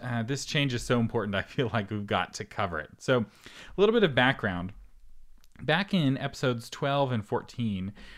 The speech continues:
uh, we talked about how to use the Goodreads, uh, to market your book. We had Randy Ingermanson on, and, uh, one of the techniques that we talked about was giving away your book for free. We did s-, uh, Randy did some experiments. We found that giving away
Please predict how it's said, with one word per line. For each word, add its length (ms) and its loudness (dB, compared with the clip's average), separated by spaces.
uh, 60 -8
we 100 -4
talked 240 -4
about 120 2
how 240 0
to 80 0
use 220 0
the 120 2
Goodreads, 580 -2
uh, 200 -6
to 140 -4
market 500 0
your 200 -4
book. 440 -6
We 80 -4
had 100 -4
Randy 340 0
Ingermanson 600 -6
on, 340 -8
and, 320 0
uh, 200 -4
one 200 -2
of 60 0
the 80 0
techniques 460 -4
that 100 -8
we 80 -8
talked 300 -10
about 280 -4
was 160 -6
giving 380 0
away 240 0
your 180 0
book 260 -4
for 160 -10
free. 400 -8
We 100 -8
did 160 -8
s-, 180 -14
uh, 120 -6
Randy 300 2
did 180 -4
some 140 -8
experiments. 580 -2
We 60 -4
found 300 -2
that 80 -12
giving 220 -6
away 320 -2